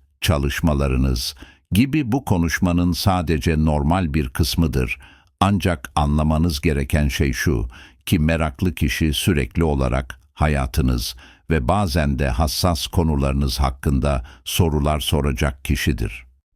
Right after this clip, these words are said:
Örneğin kişi maaşınızı sorabilir ki bunu sormak zaten biraz tuhaftır. Cevap vermemeye karar verirseniz ve konuyu değiştirirseniz kişi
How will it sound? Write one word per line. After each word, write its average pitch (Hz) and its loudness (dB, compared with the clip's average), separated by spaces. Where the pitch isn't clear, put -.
Örneğin 110 2
kişi - 0
maaşınızı 90 0
sorabilir 78 0
ki 65 -2
bunu 202 2
sormak 80 -2
zaten 71 0
biraz 69 0
tuhaftır. - -2
Cevap 82 0
vermemeye 76 0
karar 73 0
verirseniz 73 0
ve 95 -2
konuyu 87 0
değiştirirseniz 71 0
kişi 113 0